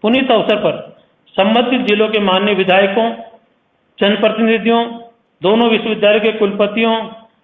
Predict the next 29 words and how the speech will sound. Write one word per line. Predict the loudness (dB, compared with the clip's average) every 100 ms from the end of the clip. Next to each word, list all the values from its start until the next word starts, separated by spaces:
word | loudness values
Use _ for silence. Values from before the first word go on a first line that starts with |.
| _
अधिकारियों, | -2 0 2 4 4 2 0 -2 -4
शिक्षकों, | -6 -6 -2 0
कर्मचारियों | 0 0 0 2 4 2 -2 -6 -14 -20 _
एवं | -2 -2 -2 -8 -8 -6
विद्यार्थियों | 0 4 4 2 0
को | 0
बधाई | 2 2 2
देता | 0 -4
हूं | -6 -10 -20 _ _
और | -2
ईश्वर | 0 0 0 2
से |
ये | 0
कामना | 2 2 2 0
करता | 0 0 0
हूं | 0
कि | 0
ये | -2
विश्वविद्यालय | -2 -4 -4 0 2 2 0 -4 -14 -20 _ _ -2
सफलता | 0 2 0
के | 0
नए | 0 0
आयाम | 0 2 0 0 -6 -16 -20 _
स्थापित | -4 2 2 2 0
करें, | 0 2 -2 -6 -16 -20 _ _
वो | -6
प्रदेश | -2 0 4 4 2 -2 0
ही | 0
नहीं | 2 0 -4